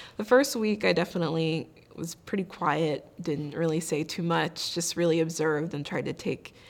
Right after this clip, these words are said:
as many notes as I could and absorb as much as I could. Um, but pretty quickly, I realized the room that I was in was a very, like, friendly, welcoming room, so I felt really comfortable to then start, you know, taking a more active role.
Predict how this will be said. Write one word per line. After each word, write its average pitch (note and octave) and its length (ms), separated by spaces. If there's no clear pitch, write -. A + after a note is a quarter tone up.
as - 120
many F3 140
notes G3 280
as F#3+ 120
I F#3 80
could F#3 420
and F3 80
absorb E3+ 380
as E3+ 100
much E3+ 180
as F3+ 80
I E3 80
could. E3 520
Um, F3 240
but G#3+ 100
pretty G4+ 180
quickly, A3+ 640
I F#3+ 60
realized F3 460
the F3 80
room F3+ 200
that E3+ 100
I F3 100
was F3 160
in D#3+ 160
was D#3+ 140
a - 60
very, C#3+ 340
like, - 200
friendly, D3 760
welcoming C3+ 560
room, B2 400
so - 160
I - 100
felt - 300
really - 160
comfortable - 540
to - 140
then - 220
start, - 360
you - 80
know, - 120
taking - 320
a - 40
more A#2+ 200
active - 460
role. - 400